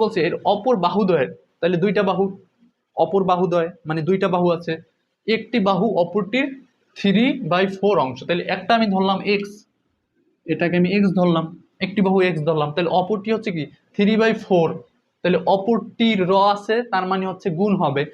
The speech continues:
তাহলে এক্স এইটার সাথে গুণ হবে, তাহলে এটা হচ্ছে কত? থ্রি এক্স বাই হচ্ছে ফোর।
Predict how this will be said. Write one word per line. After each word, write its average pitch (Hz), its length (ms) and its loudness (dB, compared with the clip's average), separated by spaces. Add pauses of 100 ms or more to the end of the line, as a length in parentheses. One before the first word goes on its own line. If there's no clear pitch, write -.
(140)
তাহলে 180 180 2 (180)
এক্স - 160 0 (100)
এইটার 190 220 -2
সাথে 196 220 0
গুণ 196 120 4 (100)
হবে, 143 180 0 (300)
তাহলে 175 240 2
এটা 190 140 2
হচ্ছে 196 240 -2
কত? 196 140 0 (640)
থ্রি 170 320 2 (220)
এক্স 190 180 -4 (220)
বাই 143 140 2 (100)
হচ্ছে 156 240 -6 (140)
ফোর। 185 200 2